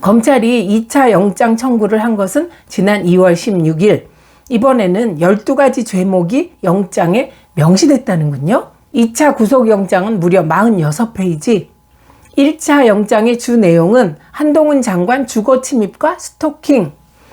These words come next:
이번에는 청담동 술자리 의혹이 허위 보도라며 명예훼손 혐의를 추가했군요. 이번 구속영장은 청담동 술자리 의혹 허위 보도 명예훼손에 집중될 것이 뻔했죠.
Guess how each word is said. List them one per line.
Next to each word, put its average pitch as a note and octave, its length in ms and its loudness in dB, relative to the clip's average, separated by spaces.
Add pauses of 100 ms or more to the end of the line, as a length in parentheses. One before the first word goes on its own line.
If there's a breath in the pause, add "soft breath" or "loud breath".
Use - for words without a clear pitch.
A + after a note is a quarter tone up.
(160 soft breath)
이번에는 A#3 720 0
청담동 C#4+ 640 -4
술자리 C#4+ 480 0
의혹이 F#3 460 0
허위 E4+ 400 2
보도라며 F#3 720 -2 (340 loud breath)
명예훼손 B3+ 680 2
혐의를 G#3 420 -2
추가했군요. C#4+ 920 -2 (720)
이번 B3+ 380 2
구속영장은 G3 920 -2
청담동 C#4+ 640 0
술자리 C#4+ 520 0
의혹 A#3+ 460 0
허위 D4+ 220 0
보도 A3+ 280 -2
명예훼손에 A3+ 1000 0 (400 soft breath)
집중될 G3 640 0
것이 F#3+ 320 -4
뻔했죠. C4+ 720 -2